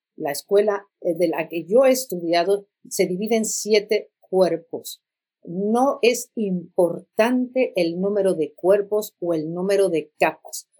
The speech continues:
Lo que sí es importante entender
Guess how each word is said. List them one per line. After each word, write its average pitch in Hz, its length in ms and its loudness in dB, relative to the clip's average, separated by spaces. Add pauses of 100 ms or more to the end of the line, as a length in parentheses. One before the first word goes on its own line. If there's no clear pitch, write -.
Lo 175 280 0
que 190 100 0
sí 226 340 0
es 214 260 2 (180)
importante 202 1120 -2
entender 160 960 -2